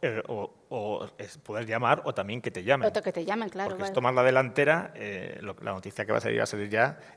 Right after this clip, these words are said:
Speaker 1: eh, contextualizada por, por alguien que está en la empresa y conoce cómo es la empresa por dentro y tal. Pues sí, al principio, eh, en general, lo que, eh, cuando pasa algo, algo negativo, siempre es más, eh, hay más barreras, eh, o se, se comunica o se tarda en comunicar, igual es a la última de la tarde o al día siguiente,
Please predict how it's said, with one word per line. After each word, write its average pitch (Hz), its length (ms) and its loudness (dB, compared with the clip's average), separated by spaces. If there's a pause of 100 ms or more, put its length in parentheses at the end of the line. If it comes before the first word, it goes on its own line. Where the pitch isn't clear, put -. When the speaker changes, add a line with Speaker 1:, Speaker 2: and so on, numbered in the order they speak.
Speaker 1:
eh, 92 260 -6
contextualizada 95 720 -6
por, 98 200 -6
por 82 340 -8 (100)
alguien 117 240 -4
que 107 80 -10
está 104 240 -4
en 104 180 -6
la 104 60 -6
empresa 107 260 -4
y 117 60 -2
conoce 104 280 -8
cómo 104 100 -10
es 104 60 -10
la 107 60 -4
empresa 98 220 -8
por 110 160 -6
dentro 123 340 -6
y - 220 -8
tal. - 140 -14 (760)
Pues - 140 -10
sí, 131 140 2
al 117 60 0
principio, 123 360 -6
eh, 120 240 -2
en 127 60 -6
general, 135 340 4
lo 160 80 4
que, 135 240 -4
eh, 120 260 -4
cuando 131 240 -2
pasa 156 280 2
algo, 151 480 0
algo 131 320 -2
negativo, 147 800 0
siempre 127 920 0
es - 140 -8
más, 127 400 -8
eh, 101 480 -8 (280)
hay 139 120 -4
más 135 200 -6
barreras, 95 640 -4
eh, 92 280 -10
o 110 120 -8
se, - 240 -14
se 135 120 -6
comunica 143 520 0
o 131 80 0
se 123 120 -8
tarda 131 240 -4
en 127 60 -8
comunicar, 131 600 2
igual 123 220 2
es 120 160 -2
a 117 40 -2
la 113 80 0
última 117 220 -6
de 113 60 -2
la 120 80 -4
tarde 139 200 2
o 117 80 0
al 107 100 -4
día 123 200 0
siguiente, 139 560 -2